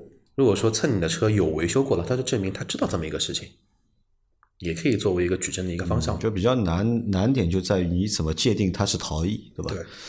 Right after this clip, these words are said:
Speaker 1: 对。
Speaker 2: 怎么界定？虽然说你觉得他是逃逸的，但是在法律上面，
Speaker 1: 嗯。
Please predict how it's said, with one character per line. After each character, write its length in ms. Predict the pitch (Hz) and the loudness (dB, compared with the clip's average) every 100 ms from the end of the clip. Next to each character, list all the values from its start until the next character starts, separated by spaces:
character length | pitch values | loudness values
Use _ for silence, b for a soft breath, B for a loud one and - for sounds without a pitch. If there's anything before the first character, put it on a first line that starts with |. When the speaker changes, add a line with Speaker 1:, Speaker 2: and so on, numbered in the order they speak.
| B B | B B
Speaker 1:
对。 120 | - | -2
Speaker 2:
怎 100 | 104 | 2
么 80 | 87 | 2
界 180 | 87 113 | 4 2
定？ 140 | 107 | 4
虽 120 | - | 4
然 80 | 131 | 4
说 240 | 123 127 127 | 6 4 4
你 340 | 95 90 - | 4 2 -2
觉 220 | - 85 | 0 4
得 100 | 95 | 4
他 160 | 127 104 | 4 2
是 220 | 90 92 | 2 0
逃 280 | 80 - 76 | -2 -2 -2
逸 80 | 85 | 0
的， 80 | 78 | 0
但 160 | 90 | 0
是 80 | 87 | 0
在 200 | 85 92 | 2 2
法 240 | 87 78 71 | 2 0 2
律 160 | 120 | 2
上 180 | 120 78 | 2 0
面， 140 | 55 | -2
Speaker 1:
嗯。 80 | - | -10